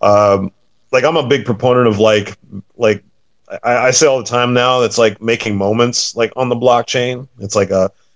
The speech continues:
you, you make a stamp on the record. Definitely this dos Punks derivative thing is definitely a notch. And so congrats to Max on that, uh, just from an artistic perspective, 'cause that's,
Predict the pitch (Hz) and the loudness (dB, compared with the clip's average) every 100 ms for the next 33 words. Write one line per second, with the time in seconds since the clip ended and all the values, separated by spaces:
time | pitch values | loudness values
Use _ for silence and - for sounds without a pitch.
0 | _ 107 104 - 110 107 101 98 - 113 | _ -2 -2 0 2 2 2 0 0 0
1 | 113 123 107 98 123 - 131 131 _ _ | 0 0 2 4 2 2 -4 -4 _ _
2 | _ _ _ _ - 117 - 123 117 104 | _ _ _ _ -2 -2 0 0 4 2
3 | - - _ _ _ - 110 110 - 110 | 0 -8 _ _ _ -2 0 0 -2 -4
4 | 104 98 98 101 92 90 95 90 85 101 | -4 -4 -2 0 -2 -4 -4 -6 -4 -4
5 | 92 95 87 92 82 76 - _ _ _ | -4 -6 -4 -2 -2 -4 -8 _ _ _
6 | _ _ - 101 - 98 92 95 - 120 | _ _ -8 -4 0 2 4 2 0 0
7 | 120 120 - 98 107 107 98 87 85 95 | 2 0 0 0 0 0 -2 -4 -2 -2
8 | 85 - _ 90 87 87 87 107 113 92 | -2 -6 _ -10 -8 -6 -4 -2 0 0
9 | 90 - 104 - - - - 92 - 82 | 0 0 -2 -4 -10 -12 -4 -4 -4 -14
10 | 95 107 120 - - - - | -4 0 0 -2 -10 -20 -20